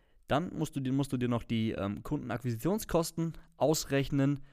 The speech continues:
Das kannst du machen, indem du, ähm, deinen von Eigenschutzkampagnen bereinigten A-Kost nimmst und den mit deinem V K multiplizierst.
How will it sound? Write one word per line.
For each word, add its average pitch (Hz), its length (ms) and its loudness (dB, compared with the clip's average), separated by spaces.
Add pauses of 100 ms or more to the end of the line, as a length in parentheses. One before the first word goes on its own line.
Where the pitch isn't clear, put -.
(300)
Das 135 180 -2
kannst 143 240 0
du 131 80 0
machen, 127 220 -2
indem 120 340 0
du, 117 300 2 (160)
ähm, 110 320 2 (420)
deinen 104 520 -2
von 110 340 -4
Eigenschutzkampagnen 127 1200 0
bereinigten 110 680 0
A-Kost 131 500 0
nimmst 131 340 0 (560)
und 151 240 2
den 147 140 6
mit 135 140 2
deinem 117 200 2
V 113 280 0
K 113 380 0 (260)
multiplizierst. - 920 -4